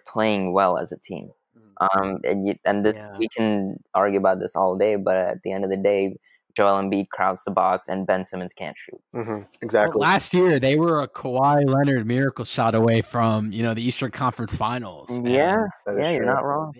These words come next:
Speaker 1: Last year, they
Speaker 3: You know,
Speaker 1: also had Jimmy Butler, though.
Speaker 3: That's, that's true.
Speaker 2: I just
Speaker 3: That's
Speaker 2: don't think
Speaker 3: very
Speaker 2: they have
Speaker 3: true.
Speaker 2: any
Speaker 3: Right.
Speaker 2: shooting. They don't have any shooting, right? Like,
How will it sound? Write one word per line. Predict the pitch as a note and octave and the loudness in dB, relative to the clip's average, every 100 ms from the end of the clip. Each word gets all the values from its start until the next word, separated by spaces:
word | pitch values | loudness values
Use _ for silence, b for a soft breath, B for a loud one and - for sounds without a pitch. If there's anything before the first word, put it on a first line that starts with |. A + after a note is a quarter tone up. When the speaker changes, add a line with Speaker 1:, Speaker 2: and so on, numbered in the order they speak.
| - | 0
Speaker 1:
Last | A2+ B2 - | 2 2 0
year, | B2+ | 2
they | A#2+ | 4
Speaker 3:
You | A2 A2+ | 4 2
know, | F3 A#2+ | 0 -2
Speaker 1:
also | |
had | A#2 B2+ A#2+ A#2+ G#2+ | -2 2 2 2 -2
Jimmy | A2+ A2+ | -4 -4
Butler, | G#2+ B2+ - - | -4 -4 -4 -6
though. | G#2+ - - _ _ _ _ _ _ | -6 -8 -10 _ _ _ _ _ _
Speaker 3:
That's, | G2+ A2+ A2 - | -14 -14 -14 -14
that's | - G#2 - | -14 -14 -14
true. | - G2+ | -14 -4
Speaker 2:
I | A2+ | 0
just | C#3+ | 0
Speaker 3:
That's | C3 | 2
Speaker 2:
don't | B2+ | 2
think | B2+ G#2+ | 2 0
Speaker 3:
very | G#2+ | 0
Speaker 2:
they | G#2+ | 0
have | G2+ | -2
Speaker 3:
true. | |
Speaker 2:
any | F#2+ | -4
Speaker 3:
Right. | F2 | -6
Speaker 2:
shooting. | - A#2+ F#2 F#2 _ _ | -2 -2 -2 -8 _ _
They | A#2+ | 0
don't | E3+ | 2
have | E3+ | 0
any | E3+ | -2
shooting, | G#3+ A3+ G2+ | -2 -2 0
right? | B2 - | -2 -2
Like, | - A2+ | -4 -4